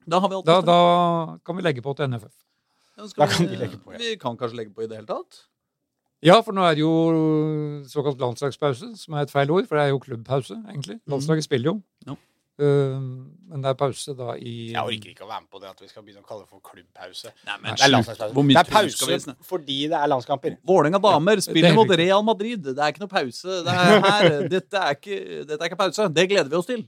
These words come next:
Speaker 1: Gjør vi
Speaker 2: gleder
Speaker 1: ikke?
Speaker 2: vi oss veldig til.
Speaker 1: Åh, herre min hatt. Jeg skulle ønske jeg var blant de, det ryktes at det er oppimot tosifra supportere som, eh, tar turen, eh, fra Oslo, ja.
Speaker 2: Ja.
Speaker 1: Eh,
Speaker 3: Til Madrid?
Speaker 1: Ja.
Speaker 3: Ja.
Speaker 1: Ja. Eller forhåpentligvis har de tatt turen allerede, da.
Speaker 3: Ja.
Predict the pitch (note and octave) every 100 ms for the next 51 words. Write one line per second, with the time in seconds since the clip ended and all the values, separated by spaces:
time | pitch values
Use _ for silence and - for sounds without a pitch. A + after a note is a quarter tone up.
0 | _ - D#3+ E3+ D3 D3+ - D3+ A#2 A2
1 | A2+ _ C3 A#2+ - - C3+ A#2+ C3+ D3
2 | D3+ F3+ - D#3+ - D#3+ D#3+ D3 D3+ D3+
3 | D#3 C#3 D3 D3+ - _ _ - C#3+ C#3
4 | - D3+ D#3 C#3 C#3 A#2 C3 - _ _
5 | _ _ _ - - _ _ C#3+ C#3 G3+
6 | - - F#3 B2+ B2+ C3+ D#3 D#3+ D3 A2+
7 | C#3+ D3 D3 C#3 C#3 C#3+ C#3 C#3 D#3 D3
8 | - C#3+ C#3+ C3+ C3 C3 - - D3 C#3
9 | C#3+ D3 C#3 C#3 D#3+ _ _ _ _ -
10 | C3 B2+ B2+ A#2+ A#2+ A#2+ - _ D3 C#3
11 | A2+ A#2+ C3+ F#3 - C#3 - C3+ D3+ _
12 | - C3+ _ _ - G#2+ G#2+ _ _ -
13 | A2 A2+ A2+ A#2 G#2+ A2+ - _ - A#2+
14 | A2 G#2+ A2 A2+ A2+